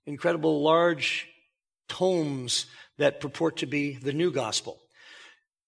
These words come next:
A true believer repents and believes this gospel, the gospel of the Lord Jesus Christ. That's number one. Number two, they have a humble heart. God's word has fallen on good ground.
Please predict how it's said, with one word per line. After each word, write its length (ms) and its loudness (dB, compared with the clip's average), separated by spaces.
A 80 -10
true 300 0
believer 360 2
repents 460 0
and 100 0
believes 560 0
this 300 0
gospel, 460 -8
the 80 -12
gospel 400 -4
of 80 -6
the 60 -4
Lord 200 -4
Jesus 320 -8
Christ. 460 -8
That's 220 -4
number 220 -2
one. 180 -8
Number 180 -2
two, 320 2
they 140 0
have 160 2
a 80 2
humble 480 2
heart. 460 2
God's 340 6
word 460 4
has 200 0
fallen 420 4
on 180 -2
good 200 -4
ground. 380 -4